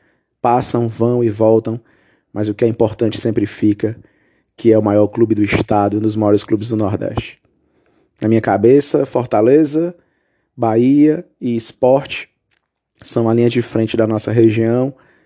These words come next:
e representam demais essa região nordestina linda e maravilhosa. E agora que começou, essa gestão vai dar muitos frutos. E se Deus quiser, o futuro será ainda cada vez melhor. Galera, <laughs> eu acho que esse é o podcast mais extenso.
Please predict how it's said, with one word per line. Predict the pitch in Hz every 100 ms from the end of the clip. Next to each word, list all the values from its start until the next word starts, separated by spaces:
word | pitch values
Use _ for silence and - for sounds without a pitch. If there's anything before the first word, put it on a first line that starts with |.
| _ _ _
e | 120
representam | 113 120 113 123 135 135
demais | 120 120 117 113
essa | 117 117
região | 117 110 117 113
nordestina | 113 117 110 - 123 107
linda | 117 123
e |
maravilhosa. | 127 117 117 110 107 120 120 131 - _ _ _ _ _ _ _ _ _ _ -
E | 117
agora | 110 120 123
que | 127
começou, | 127 127 120 - 110 107
essa | - 107
gestão | 113 107 - 113
vai | 113
dar | 107
muitos | 107 117 -
frutos. | - 127 131 - - - _ _ _ _ _ _ -
E |
se | -
Deus | 123 113
quiser, | 123 110
o | 113
futuro | 123 113 117
será | 107 113
ainda | 107 107 95 -
cada | 143 143
vez | 123 117
melhor. | 113 - - _ _ _ _ _ _ _ _ _ _ _ -
Galera, | 131 143 143 - - 156 120 -
<laughs> | - _ _ _ -
eu | 120
acho | 123
que | 131
esse | 135
é |
o | 135
podcast | 131 127 135 131
mais | - 123 135
extenso. | 147 120 120 120 127 - -